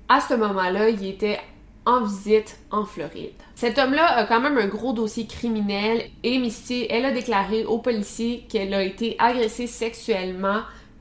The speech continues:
par cet homme quand elle était enfant. Mais c'est quand même intéressant parce que ça se pourrait que cet homme-là soit allé à la maison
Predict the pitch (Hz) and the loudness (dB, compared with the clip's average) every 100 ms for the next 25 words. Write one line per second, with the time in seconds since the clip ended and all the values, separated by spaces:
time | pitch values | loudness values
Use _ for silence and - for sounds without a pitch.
0 | - - - - - - 240 233 226 196 | -20 -20 -20 -20 -6 2 4 4 -2 -2
1 | 202 202 214 220 - 220 220 196 180 170 | 2 2 2 -2 0 0 2 -2 -4 -6
2 | - 196 196 - - 190 180 - - - | -4 -4 -4 -8 -4 -2 -2 -6 -12 -14
3 | - - 226 233 285 294 349 427 285 262 | -12 4 4 6 4 4 6 4 2 0
4 | 233 - 269 220 - 254 269 262 311 269 | 0 0 0 0 -2 -2 -2 -2 -6 -2
5 | 196 - 202 214 214 233 240 269 277 240 | -2 -2 -2 -2 0 0 2 0 2 4
6 | 214 233 254 214 202 196 190 202 208 254 | 6 6 6 4 2 0 2 2 4 2